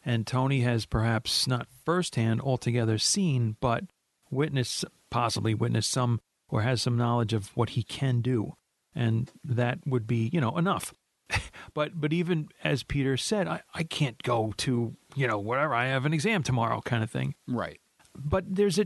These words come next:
Speaker 1: so there's a, gonna be a little trust issue there, and then the question comes up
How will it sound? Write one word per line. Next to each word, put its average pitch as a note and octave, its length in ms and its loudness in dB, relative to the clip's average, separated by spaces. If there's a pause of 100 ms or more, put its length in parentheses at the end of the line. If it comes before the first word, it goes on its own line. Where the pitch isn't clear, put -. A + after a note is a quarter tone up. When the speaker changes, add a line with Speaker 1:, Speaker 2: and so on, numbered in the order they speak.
Speaker 1:
so - 180 0
there's E3+ 320 0
a, F#3+ 60 2
gonna F3+ 260 0
be E3+ 160 0
a F3 80 2
little E3+ 240 2
trust - 640 -2
issue D#3 380 0
there, C#3 260 2
and C3 680 0 (420)
then D3+ 340 0
the F3+ 60 2
question C3+ 540 0
comes A#2 320 0
up A#2 240 -2